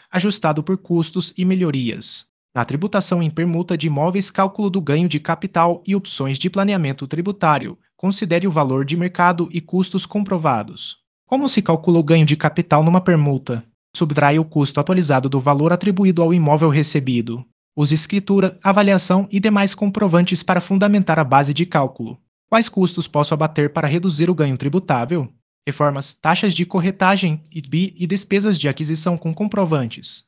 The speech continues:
Guarde todos os recibos. Existem isenções ou formas legais de adiar o imposto?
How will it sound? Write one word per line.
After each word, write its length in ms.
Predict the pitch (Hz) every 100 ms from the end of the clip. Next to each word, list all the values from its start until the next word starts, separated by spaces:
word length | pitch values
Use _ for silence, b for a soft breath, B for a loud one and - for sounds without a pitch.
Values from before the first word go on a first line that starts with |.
| _ _ _ -
Guarde 280 | 151 135
todos 340 | 135 147 139 127
os 120 | 127
recibos. 760 | 147 131 - 127 113 120 - - _ _ _
Existem 340 | 156 156 185 240
isenções 600 | 190 165 - 147 135 -
ou 80 | 156
formas 380 | - 175 180
legais 280 | 175 160 160
de 80 | 143
adiar 280 | 147 147 143
o 20 |
imposto? 580 | 147 143 139 - -